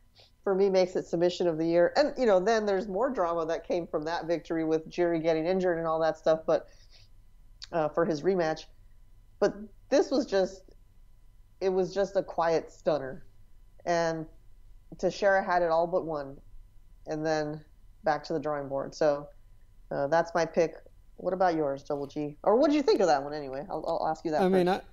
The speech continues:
Speaker 2: I, I, I am gonna talk more about Jiri and Glover for another fight, but the, or another category, but that's a story for later in the show. Um, no, uh, obviously, so dramatic, and I give full credit on that. That's a great pick if you went with it.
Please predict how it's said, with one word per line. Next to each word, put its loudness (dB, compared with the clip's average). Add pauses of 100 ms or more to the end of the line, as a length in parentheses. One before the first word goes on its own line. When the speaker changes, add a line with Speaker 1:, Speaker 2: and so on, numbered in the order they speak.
(100)
Speaker 2:
I, 8
I, 4
I 2
am 4
gonna 4
talk 4
more 6
about 6
Jiri 4
and 2
Glover 8
for 0
another 4
fight, 6
but -2
the, 0
or 6
another 6
category, 8
but 0
that's 6
a -4
story 4
for 2
later 6
in 6
the 4
show. 6 (400)
Um, 6
no, 6
uh, 8
obviously, 4 (160)
so 4
dramatic, 2 (100)
and 2
I 4
give 4
full 2
credit 6
on 4
that. 8
That's 4
a 4 (220)
great 4 (460)
pick 6
if 2
you 6
went 4
with 4
it. 0